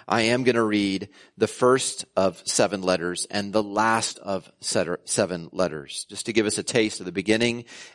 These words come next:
and the end. It should, uh, help us to see what is it that Christ says to his church and what does he say to us today.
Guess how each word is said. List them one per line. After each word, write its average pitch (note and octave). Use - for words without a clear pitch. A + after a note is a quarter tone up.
and A2
the G#2+
end. G2+
It F#2+
should, G#2+
uh, F#2+
help A#2+
us A2
to G#2
see G#2
what G#2+
is C3+
it C3
that -
Christ A2+
says A#2+
to B2+
his A2
church -
and E2+
what G2
does G#2+
he G2+
say G2
to F#2
us F2
today. F2+